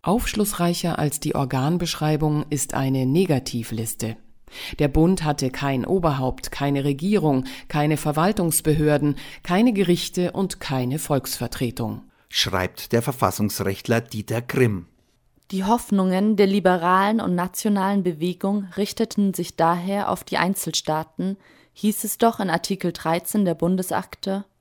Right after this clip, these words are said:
Speaker 1: In allen Bundesstaaten wird eine landständische Verfassung stattfinden.
Speaker 3: In den nächsten fünf Jahren gaben sich achtundzwanzig Bundesstaaten eine Verfassung.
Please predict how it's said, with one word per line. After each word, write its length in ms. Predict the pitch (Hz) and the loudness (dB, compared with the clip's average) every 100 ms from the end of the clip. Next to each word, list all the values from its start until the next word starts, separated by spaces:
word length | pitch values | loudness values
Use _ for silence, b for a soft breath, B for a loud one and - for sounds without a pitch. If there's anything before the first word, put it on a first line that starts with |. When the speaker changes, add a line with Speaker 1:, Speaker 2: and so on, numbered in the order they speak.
| _ _ | _ _
Speaker 1:
In 240 | 147 135 | -2 -2
allen 300 | - 147 190 | 0 4 4
Bundesstaaten 800 | 165 160 156 - 160 151 151 151 151 B B B | 6 6 6 4 2 2 4 2 2 B B B
wird 200 | 147 - | 0 0
eine 240 | 135 139 | 0 2
landständische 840 | 131 131 139 - 147 139 143 - | 4 2 2 2 2 2 2 0
Verfassung 540 | 143 147 - 127 127 127 | 0 0 0 -2 0 -2
stattfinden. 720 | - 120 - 127 120 113 107 - _ _ _ | -2 -2 -2 -2 -2 -6 -6 -12 _ _ _
Speaker 3:
In 100 | 214 | 4
den 140 | 214 208 | 6 6
nächsten 440 | 214 - - 226 | 4 0 2 2
fünf 300 | - 202 - | 4 2 2
Jahren 460 | 165 165 190 220 202 | 2 4 2 2 2
gaben 340 | 165 175 196 | 2 2 0
sich 280 | 196 190 - | -2 -4 -2
achtundzwanzig 760 | 208 - 214 - 185 180 - | -2 -2 -4 -2 -2 -2 -6
Bundesstaaten 640 | - 190 190 - 180 180 - | 0 0 0 0 0 0 -2
eine 180 | 196 | -2
Verfassung. 720 | 196 - 185 160 - - 147 | -2 -4 -4 -4 -4 -8 -8